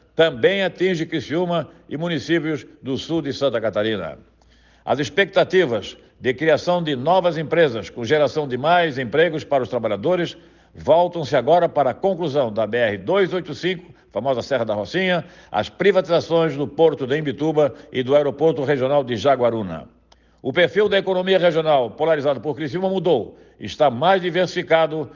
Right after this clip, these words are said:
e, sobretudo, exibindo aí uma nova pujança regional e estadual.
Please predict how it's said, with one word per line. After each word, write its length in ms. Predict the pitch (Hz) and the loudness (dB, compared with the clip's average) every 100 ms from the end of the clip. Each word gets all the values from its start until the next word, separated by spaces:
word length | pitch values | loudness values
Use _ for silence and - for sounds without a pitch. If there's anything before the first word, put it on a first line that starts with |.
| - | -16
e, 100 | - | -12
sobretudo, 680 | 135 180 165 139 156 151 143 - - | -6 -2 -2 -2 -2 -2 -4 -8 -16
exibindo 720 | - 143 131 127 147 117 165 135 | -8 -6 -4 -4 -4 -2 0 2
aí 340 | 135 151 123 - | 2 0 -6 -12
uma 200 | 123 135 | -4 -2
nova 300 | 120 147 143 | 0 0 0
pujança 480 | 143 120 135 143 107 | -2 -2 -2 -2 -2
regional 580 | 151 165 139 135 131 - | 0 0 0 0 -2 0
e 160 | 131 - | -2 -2
estadual. 800 | 104 - 123 98 95 80 60 - | -4 0 -2 0 -2 -4 -10 -18